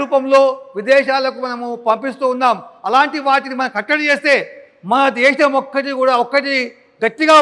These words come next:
ఉంటే విదేశాల్లో తినడానికి తిండి కూడా దొరకదు. అలాంటి పరిస్థితి వాళ్ళకి ఏర్పడుతుంది. అప్పుడు మననే వెతుకుంటూ, వెతుకుంటూ వచ్చే పరిస్థితి వస్తుంది. కనుక ఏదైనా సరే పాత దానికి వెళ్ళే కొత్తది వస్తుంది, కానీ కొత్త దాంట్లోకి వెళ్ళి పాత ఎప్పుడు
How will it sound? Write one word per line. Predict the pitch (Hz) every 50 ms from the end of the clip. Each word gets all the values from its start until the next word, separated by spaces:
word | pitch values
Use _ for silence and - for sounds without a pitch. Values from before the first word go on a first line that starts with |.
| 294
ఉంటే | 285 - 302 294 285 247 - - - - - - - 151
విదేశాల్లో | 220 226 240 285 294 294 294 294 294 285 269 269 254 262 262 269 262 247 220 175 - - - - -
తినడానికి | 226 254 269 302 302 302 302 220
తిండి | - 262 277 320
కూడా | 339 320 311 269
దొరకదు. | 294 277 214 269 269 262 254 226 196 - - - - -
అలాంటి | 208 247 262 262 247
పరిస్థితి | - 233 240 240 - 294 262 285 240
వాళ్ళకి | 240 277 302 302 277
ఏర్పడుతుంది. | 277 269 262 262 254 262 262 240 240 247 240 214 165 - - _ -
అప్పుడు | 196 226 226 285 254
మననే | 233 240 277 302 320 330 302 254 214 - - - - _ _ _ _ _ _
వెతుకుంటూ, | - 214 208 339 247 330 339 311 339 311
వెతుకుంటూ | 302 262 - 240 294 285 269 285 277
వచ్చే | 269 277 269 269 262
పరిస్థితి | 254 226 277 269 302
వస్తుంది. | 277 269 254 262 262 254 240 254 247 214 190 - - - -
కనుక | 196 214 240 214 262 262 247 214 180 - - - - - 165 208
ఏదైనా | 240 262 285 294 294 294 294 285 294
సరే | 277 262 269 254 226 190 - - - - _ _
పాత | 190 202 247 277 277
దానికి | 285 285 285 285 285 - -
వెళ్ళే | 269 277 269
కొత్తది | 269 240 240 240 269 269
వస్తుంది, | 254 254 262 254 240 240
కానీ | 233 233 233 240 214 180 - - _ _
కొత్త | 202 208 202 269
దాంట్లోకి | 269 269 262 262 254 247
వెళ్ళి | 254 240 - 214
పాత | 208 226 240
ఎప్పుడు | 247 226 - 240 240